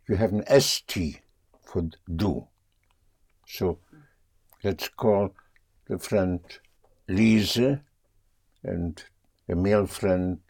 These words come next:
uh, well, let's settle on Paul. Yes. So, uh, if you ask, uh, Paul, "How long are you staying here?" would be, "Wie lange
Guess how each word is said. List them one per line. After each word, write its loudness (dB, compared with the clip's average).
uh, -4
well, 0
let's -4
settle 0
on -2
Paul. -2
Yes. -14
So, -2
uh, 2
if -4
you 2
ask, 0
uh, 0
Paul, 2
"How 4
long 4
are 4
you 2
staying 4
here?" 0
would -2
be, -2
"Wie 0
lange 2